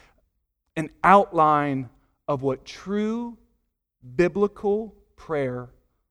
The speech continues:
looks like. So even if you have questions about whether or not this line in its original is in the text in Matthew, it's gonna help you to know that it is taken from Scripture elsewhere.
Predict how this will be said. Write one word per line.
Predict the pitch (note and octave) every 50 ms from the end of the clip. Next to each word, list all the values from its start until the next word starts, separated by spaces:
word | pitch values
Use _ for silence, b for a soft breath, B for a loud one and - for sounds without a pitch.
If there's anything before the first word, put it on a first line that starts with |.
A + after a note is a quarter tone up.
| _ _ _ _ _ _ _ _
looks | B2+ A#2+ - - - -
like. | A2+ F#2+ F2 _ _ _ _ _ _ _ _ _ _ _ _ _ _ _ _ _ _ _ _ _ _
So | - A3
even | G#3 A3+ C4 C4+ C4+
if | B3 - -
you | G#3+ G#3
have | F3+ D#3 -
questions | - - G#3 G3 F#3 F3+ - - - E3+ D#3+ D#3+ D3
about | D#3 D3 D#3 D3+ - -
whether | - F3 F#3+ F#3 F#3+ F#3+
or | F3+ F3 E3
not | E3+ E3 E3 D#3+ -
this | D3 E3 - -
line | D#3+ D#3+ D#3+ E3+ F3 F3+ F3 E3+
in | E3 D3+ D3+
its | D3+ D3+ - D#3
original | D3 C#3+ E3 F3 E3+ D3+ E3 D#3 D3+ D3+
is | D3+ C#3+ C#3+
in | D#3+ D3+ E3 E3
the | D3+ D3
text | - - F#3 F3 - - - -
in | D#3 C#3 D3
Matthew, | D3 - B2+ - - - - C#3+ C#3 C#3+ -
it's | - F3 -
gonna | - F#3+ D#3+ D3
help | A#2+ D3 F#3 G#3+ - - F#3
you | F3
to | D3 C#3+
know | D3 D#3 D#3+ D3+ C#3+ C3+ C3+ C#3 - b b b b b b b _
that | - D#3+ D3+
it | D3+ C#3+ D3 -
is | F#3+ G3+ G3 E3+ D#3 D3 C#3+ C#3 - - - _ _ _ _
taken | - G3 G3 F#3+ F#3 - C#3+ B2+ B2 B2+
from | - - C#3+ C#3
Scripture | - - - - D3+ - - - - C3+ B2+ B2 B2 - _ _ _ _ _ _ _ -
elsewhere. | C#3+ D3 - - - B2+ G#2+ G2+ G2